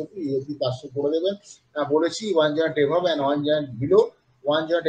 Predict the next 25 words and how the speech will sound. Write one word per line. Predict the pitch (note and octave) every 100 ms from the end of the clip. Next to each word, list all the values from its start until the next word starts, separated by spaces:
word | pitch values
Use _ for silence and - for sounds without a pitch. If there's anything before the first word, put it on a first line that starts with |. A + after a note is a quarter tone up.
| C#3+
above | D#3+ F3
মানে | G3 A3+ -
shoulder | C#3+ C#3+ E3 E3+
অব্দি | E3+ F3+
যাবে, | F#3 A#3+ C#4+ _ _ - -
shoulder | C3+ D3 E3+
অব্দি | E3+ F3
যাবে, | F3+ A3 C4+ - - _ D3
আর | D3+ D3+
one | D#3
joint | D#3 D3 C3+
below | D3 D#3 D#3
মানে | A3 C#4 - B2
আপনার, | C#3+ G#3 G#3+ C#3+
আহ, | C3 B2 C#3
wrist | C#3 C3+
অব্দি | A2+ A2 -
আসবে, | - G#2+ B2
wrist | A#2+ A2
অব্দি | - - -
আসবে, | - G#4+ -
wrist | - -
অব্দি | - _ -
আসবে, | _ _ _
এই, | C#3+